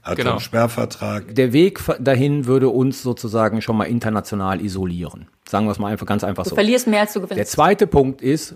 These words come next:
Speaker 3: der zweite Punkt ist, ich bin noch immer der felsenfesten Überzeugung, das steht in dem Artikel von Frank,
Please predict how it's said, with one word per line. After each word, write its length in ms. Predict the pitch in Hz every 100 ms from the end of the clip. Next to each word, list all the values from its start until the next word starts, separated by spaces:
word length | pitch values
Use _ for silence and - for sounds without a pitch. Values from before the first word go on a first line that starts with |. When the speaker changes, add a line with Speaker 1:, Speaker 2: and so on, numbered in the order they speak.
| _ 117
Speaker 3:
der 100 | 110
zweite 300 | 143 170 -
Punkt 300 | 123 110 107
ist, 220 | 123 -
ich 200 | 160 170
bin 140 | 190
noch 140 | 170 135
immer 160 | 175
der 100 | 160
felsenfesten 540 | 135 147 135 135 123 135
Überzeugung, 360 | 113 147 190
das 120 | 143 -
steht 160 | 127
in 60 | 127
dem 120 | 113
Artikel 300 | 107 139 135
von 160 | 127 113
Frank, 400 | 113 127 135